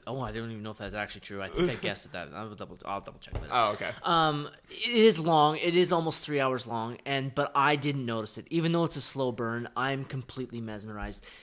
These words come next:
Speaker 1: This is hands down one of the most beautiful films I have ever seen. It does honestly make me sad, Sam, that you're not gonna see it on the big screen,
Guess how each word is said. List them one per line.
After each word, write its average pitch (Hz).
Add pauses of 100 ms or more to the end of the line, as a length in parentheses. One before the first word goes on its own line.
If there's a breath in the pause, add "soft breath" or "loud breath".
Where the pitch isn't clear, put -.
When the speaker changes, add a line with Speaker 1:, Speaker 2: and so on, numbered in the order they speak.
(100)
Speaker 1:
This 165
is 156
hands 160 (300)
down 107 (360 soft breath)
one 131
of 131
the 131
most 117
beautiful 147
films 107 (120)
I 120
have 113 (120)
ever 110
seen. 85 (300 loud breath)
It 123
does 143 (160)
honestly 135
make 127
me 117
sad, 113
Sam, 127
that 113
you're 101
not 107
gonna 120
see 120
it 117
on 110
the 107
big 120
screen, 175